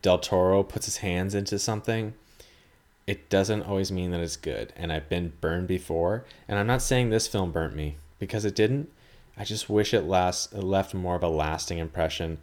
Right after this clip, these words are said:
A lot of it just felt, like, very, <sighs> I don't know, like, very much like I'd seen this before. The narrative felt very stale, very boring.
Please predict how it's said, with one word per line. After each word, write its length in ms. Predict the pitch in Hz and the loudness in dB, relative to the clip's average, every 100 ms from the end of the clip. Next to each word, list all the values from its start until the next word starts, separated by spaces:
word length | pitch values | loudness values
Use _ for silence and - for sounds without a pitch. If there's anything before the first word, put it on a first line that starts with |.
| - - - | -14 -20 -6
A 60 | - | 2
lot 200 | 90 90 | 6 8
of 60 | 92 | 6
it 140 | 90 | 2
just 240 | 95 - | 0 -2
felt, 280 | - 82 58 | 2 2 2
like, 180 | 85 80 | -2 0
very, 580 | 87 82 80 80 80 - _ | 2 2 2 0 -2 -6 _
<sighs> 140 | _ - - - - - | _ -16 -14 -16 -16 -10
I 80 | 95 | -6
don't 140 | 104 | -4
know, 240 | 87 76 76 - - | -2 -4 -8 -12 -6
like, 120 | 104 | 0
very 140 | 120 123 | 2 2
much 200 | 120 120 | 2 2
like 120 | 104 | 4
I'd 180 | 92 85 | 4 2
seen 300 | - 87 80 | -2 -2 -2
this 180 | 76 | -4
before. 500 | - 76 71 69 69 - - | -6 -8 -6 -4 -6 -10 -8
The 100 | 101 | -2
narrative 360 | 95 98 101 95 | 2 4 4 4
felt 400 | - 85 80 - | 2 2 2 -2
very 320 | 85 82 85 | 0 0 0
stale, 540 | - - 80 78 76 | -4 -4 0 2 2
very 220 | 73 80 82 | 0 0 0
boring. 560 | 80 76 76 73 76 | -2 -2 0 -2 -4